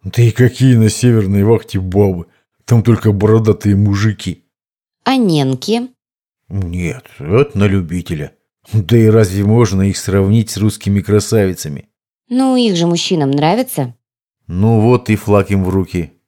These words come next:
Speaker 1: а мне ты по душе".
Speaker 2: "А сможешь пять лет без женщины?"
Speaker 1: "А ты дождёшься?"
Speaker 2: ответил мне лжец вопросом на вопрос. "А стоит?"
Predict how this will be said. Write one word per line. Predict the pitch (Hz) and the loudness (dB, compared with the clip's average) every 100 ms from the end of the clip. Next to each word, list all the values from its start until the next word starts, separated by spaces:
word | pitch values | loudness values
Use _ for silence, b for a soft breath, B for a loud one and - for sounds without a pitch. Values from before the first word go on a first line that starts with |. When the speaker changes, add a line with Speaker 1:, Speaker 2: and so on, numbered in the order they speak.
| _ | _
Speaker 1:
а | 82 87 | -8 -2
мне | 101 117 | 0 0
ты | - 92 | -2 -10
по | - 87 | -6 -8
душе". | 90 - 87 76 _ _ _ _ _ _ _ | -6 -8 -8 -8 _ _ _ _ _ _ _
Speaker 2:
"А | 226 226 | -2 -2
сможешь | 233 269 269 240 - | 0 0 0 -2 0
пять | 220 220 214 | 0 0 0
лет | 214 165 | 0 2
без | 190 214 | 0 0
женщины?" | 214 190 151 - 135 127 123 _ _ _ _ - | 0 0 -2 -4 -4 -4 -6 _ _ _ _ -6
Speaker 1:
"А | 80 82 | -4 -4
ты | - 82 | -4 -8
дождёшься?" | 73 76 73 87 123 - 147 - _ _ | -8 -12 -4 -2 -2 0 -2 -2 _ _
Speaker 2:
ответил | 160 160 165 160 156 | -6 -2 0 0 0
мне | 156 160 | 0 0
лжец | 156 156 233 - - | 0 0 -2 -4 -4
вопросом | 156 165 160 - 170 | -2 0 -2 -2 -2
на | 175 | -2
вопрос. | 196 175 135 - _ _ _ _ _ _ _ - | -2 -2 -4 -6 _ _ _ _ _ _ _ -6
"А | 226 | -6
стоит?" | - 285 311 220 - | -2 -2 0 0 -4